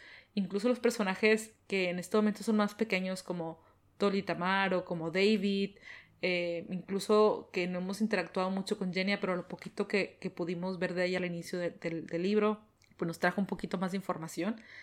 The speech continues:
Entonces sí me gustó mucho que se da el tiempo de construirnos, eh, a los personajes y de darnos,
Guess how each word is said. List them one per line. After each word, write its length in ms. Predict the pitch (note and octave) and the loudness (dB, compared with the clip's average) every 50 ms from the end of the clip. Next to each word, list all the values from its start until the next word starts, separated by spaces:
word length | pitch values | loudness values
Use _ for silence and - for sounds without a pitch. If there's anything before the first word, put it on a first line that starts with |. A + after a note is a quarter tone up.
| - - - _ _ _ | -20 -20 -20 _ _ _
Entonces 460 | - F#3+ E3+ - - F3+ - - F#3+ | -6 -6 -6 -6 -8 -8 -6 -6 -6
sí 220 | - - - A3+ A3+ | -6 -2 2 2 4
me 120 | A3+ A#3+ | 4 2
gustó 360 | A#3+ A3 A#3 A3+ - - G#3+ | 2 0 -2 -2 -2 0 0
mucho 320 | G#3 G3+ G3+ G3 - A#3 A3+ | 0 0 -2 -2 -4 -6 -4
que 220 | - G#3+ F#3 - - | -2 -2 -2 -2 -4
se 220 | - - F#3+ F3+ | -6 -2 -2 -2
da 180 | E3+ F3+ F#3+ F#3+ | 0 0 0 0
el 100 | G#3 G3+ | 0 0
tiempo 360 | - - G#3+ G3+ F#3+ - G#3+ G#3+ | -2 -2 -2 -2 -2 0 0 0
de 100 | G#3+ G#3 | 0 -2
construirnos, 840 | - - - - - - F3 E3+ E3+ F3+ - G3 G3 G#3 A3 - - - - - - - _ _ _ _ _ - | -4 -12 -16 -16 -10 -8 -6 -6 -6 -6 -6 -8 -8 -8 -10 -12 -16 -20 -20 -20 -20 -20 _ _ _ _ _ -6
eh, 140 | F#3+ F3+ - | -6 -4 -2
a 100 | - F#3 F3 | -2 -2 -2
los 100 | E3+ - | -2 -4
personajes 680 | - E3+ E3+ - F3 F3 E3+ E3+ - A#3 B3+ C4+ C4 - - | -4 -6 -4 -4 -4 -6 -4 -2 0 2 2 0 0 -4 -6
y 100 | - - | -6 -4
de 140 | F3 F3+ E3 | -4 -4 -4
darnos, 580 | E3+ F3 F3 F3 F#3 F#3+ G3 G3 F#3 - - | -4 -4 -4 -2 -4 -4 -4 -6 -8 -10 -14